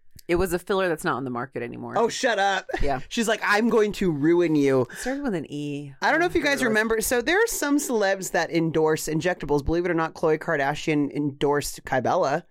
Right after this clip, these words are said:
Speaker 1: For, like, thirty seconds.
Speaker 2: back in the day. Now she does migraine. Get that migraine money, <laughs> bitch. Get that migraine
Speaker 1: <laughs>
Speaker 2: money. Uh, medicine money. And then, um, I think somebody did Xeomin. Doesn't Gwyneth Paltrow?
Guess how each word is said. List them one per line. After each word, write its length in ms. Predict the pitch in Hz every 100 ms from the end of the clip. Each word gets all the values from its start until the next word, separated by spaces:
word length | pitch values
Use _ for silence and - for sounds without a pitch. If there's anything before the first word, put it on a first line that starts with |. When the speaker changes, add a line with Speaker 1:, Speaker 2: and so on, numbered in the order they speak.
| - -
Speaker 1:
For, 160 | 175 165
like, 280 | 156 - -
thirty 260 | 180 147 151
seconds. 380 | 127 120 104
Speaker 2:
back 180 | 156 151
in 60 | 156
the 60 |
day. 120 | 151 147
Now 140 | 156
she 120 | 156 160
does 80 |
migraine. 540 | 139 139 139 139 135 - -
Get 140 | 160
that 140 | 240 202
migraine 340 | 202 175 147
money, 200 | 143 139
<laughs> 0 |
bitch. 480 | 151 202 170 190 -
Get 140 | 202
that 140 | 214 175
migraine 380 | 160 185 170
Speaker 1:
<laughs> 20 | 175
Speaker 2:
money. 580 | 208 262 277 269 180 - - - -
Uh, 180 | - 190
medicine 480 | 175 175 165 170 151
money. 320 | 156 151 147
And 180 | 175 190
then, 200 | 196 190
um, 440 | 180 175 170 170 - -
I 40 | 220
think 200 | 370 466
somebody 280 | 247 226
did 140 | 202 170
Xeomin. 460 | 160 190 208 226
Doesn't 240 | 233 233 240
Gwyneth 220 | 208 -
Paltrow? 520 | 185 185 - 202 208